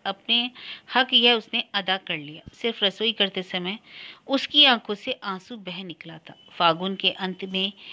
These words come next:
से बीच वैशाख तक कितने दिन हैं, इसका लेखा वह नहीं लगा सकी और इसका कोई साक्षी भी नहीं, किंतु सत्य के जीवन में वह बीच बेशाक आनंद की मूर्ति जैसा दिखा था, दमकता चमकता रूप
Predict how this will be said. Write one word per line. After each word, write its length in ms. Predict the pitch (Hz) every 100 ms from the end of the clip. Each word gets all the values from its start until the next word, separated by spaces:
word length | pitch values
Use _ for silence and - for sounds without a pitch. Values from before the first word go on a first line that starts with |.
| - - - -
से 220 | - 285
बीच 420 | 233 277 302 -
वैशाख 500 | 240 220 - 220 226 -
तक 120 | 208 _
कितने 320 | 214 _ 233
दिन 200 | 220 175
हैं, 180 | 156 160 _
इसका 260 | - - 226
लेखा 300 | 196 180 220
वह 200 | 202 196
नहीं 200 | 190 196
लगा 280 | 175 165 151
सकी 400 | - 147 139 - _ -
और 100 | 190
इसका 240 | 175 - 190
कोई 180 | 220
साक्षी 480 | 240 175 147 - -
भी 120 | 175
नहीं, 180 | 160 151 - - - - - -
किंतु 240 | 233 220 226
सत्य 480 | - 233 - 330
के 140 | 320 311
जीवन 340 | 233 226 220
में 240 | 208 196 202 _ _ _ 208
वह 240 | 233 285
बीच 540 | 247 214 220 208 - - _ _ _ _ 202
बेशाक 500 | 208 - 240 262 247
आनंद 300 | 208 208 202
की 160 | 208
मूर्ति 320 | 185 170 208
जैसा 320 | 190 160 - 202
दिखा 340 | 180 - 170
था, 180 | - - _ -
दमकता 460 | 175 180 - 208
चमकता 520 | 208 180 156 151 -
रूप 200 | 196 156